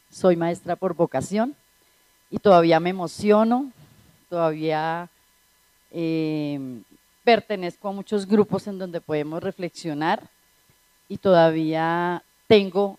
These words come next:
la necesidad a diario de, de innovar. Entonces siento que, eh, si nos desmotivamos,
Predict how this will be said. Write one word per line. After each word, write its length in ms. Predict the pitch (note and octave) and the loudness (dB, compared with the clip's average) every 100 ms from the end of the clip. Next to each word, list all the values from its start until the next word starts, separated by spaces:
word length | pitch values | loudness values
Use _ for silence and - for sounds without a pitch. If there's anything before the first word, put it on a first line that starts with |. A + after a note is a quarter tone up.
| - | -2
la 160 | F#3+ | 0
necesidad 640 | F#3 E3+ F3+ E3 E3+ D#3 D3+ | 0 -2 -6 -6 4 6 8
a 40 | |
diario 460 | E3+ F3 D#3 E3+ F3 | 8 6 6 4 4
de, 360 | F3 D#3 B2+ B2+ _ _ | 4 4 0 -10 _ _
de 140 | F3+ | -2
innovar. 380 | F3 E3 D#3 C#3 - - - _ _ _ _ _ | 0 2 2 4 2 0 -16 _ _ _ _ _
Entonces 560 | - F#3+ G3+ F3 E3+ G3 | -8 0 4 4 4 -2
siento 480 | - G#3+ G3 G#3+ G#3 | 2 0 4 2 4
que, 580 | A3 G3 F3 D#3 C3 B2+ - _ _ _ _ _ _ _ _ _ _ _ | 2 4 4 4 2 -4 -18 _ _ _ _ _ _ _ _ _ _ _
eh, 460 | F#3 F3+ E3+ E3+ E3+ | 2 4 4 4 2
si 200 | - A#3 | 2 4
nos 180 | A#3 G3+ | 6 8
desmotivamos, 1040 | G#3 G3+ F#3+ F#3 F#3 F#3+ G#3+ B3+ - - | 6 6 4 8 10 10 8 0 -4 -12